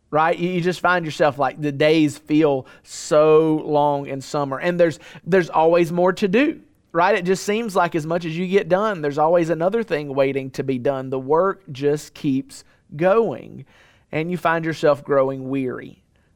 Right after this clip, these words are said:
because there's so much to do. And as long as the days feel and you come home exhausted, there's just more to do when you wake up in the morning. Um, honestly, I think this micro season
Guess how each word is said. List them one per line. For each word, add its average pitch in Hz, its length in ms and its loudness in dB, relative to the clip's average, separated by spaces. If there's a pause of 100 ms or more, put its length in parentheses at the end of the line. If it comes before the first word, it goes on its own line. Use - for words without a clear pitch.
because 135 320 -2
there's 127 160 -8
so 165 240 -4
much 175 280 -4
to 175 80 -6
do. 123 400 -4 (260)
And 147 100 -4
as 131 140 -4
long 151 380 -2
as 165 120 -4
the 160 120 -6
days 165 420 0
feel 139 420 -2
and 135 100 -6
you 135 80 -6
come 156 200 -6
home 160 240 -2
exhausted, 147 840 -2 (380)
there's 139 160 -4
just 143 220 -6
more 151 220 0
to 156 100 0
do 135 220 -4
when 131 100 -6
you 131 140 -8
wake 131 240 -6
up 123 140 -8
in 123 100 -8
the 123 80 -10
morning. 123 480 -12 (560)
Um, 165 420 0 (340)
honestly, 190 600 0 (760)
I 170 100 0
think 180 260 -2
this - 280 0
micro 165 720 2
season 127 720 -4